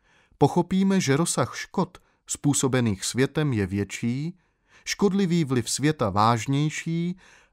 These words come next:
a odpor světa vůči Bohu nepřátelštější než u hříchu.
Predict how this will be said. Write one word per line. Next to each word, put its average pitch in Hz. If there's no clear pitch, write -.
a 131
odpor 120
světa 165
vůči 160
Bohu 120
nepřátelštější 127
než 151
u 180
hříchu. 113